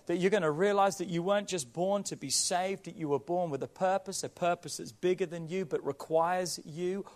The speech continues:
all of you, you've gotta understand this point, and that is this. There is a process of sowing and reaping. Galatians six, verse seven through nine says these words, "Do not be deceived. God is not mocked."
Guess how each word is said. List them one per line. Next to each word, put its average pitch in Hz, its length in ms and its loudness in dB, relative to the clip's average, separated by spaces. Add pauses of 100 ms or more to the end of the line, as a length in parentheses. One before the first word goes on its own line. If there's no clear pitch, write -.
(100)
all 175 340 6
of 180 180 -2
you, 202 240 -2 (240)
you've 233 140 0
gotta 160 260 8
understand 175 640 0
this 147 160 -4
point, 151 320 -4
and 143 160 -6
that 151 140 0
is 147 140 -4
this. 156 180 0
There 135 160 0
is 123 100 -2
a 131 60 -4
process 175 680 -2
of - 200 -10
sowing 156 560 2 (380)
and 131 300 -4
reaping. 127 340 -6 (840)
Galatians 185 500 6
six, - 340 2
verse 151 220 2
seven 170 460 4 (280)
through 170 200 2
nine 165 320 6
says - 260 -2
these 165 240 -2
words, 147 320 6
"Do 196 180 2
not 220 240 2
be 196 160 0
deceived. 151 760 -4 (840)
God 196 320 10
is 165 140 2
not 170 260 0
mocked." 135 580 -6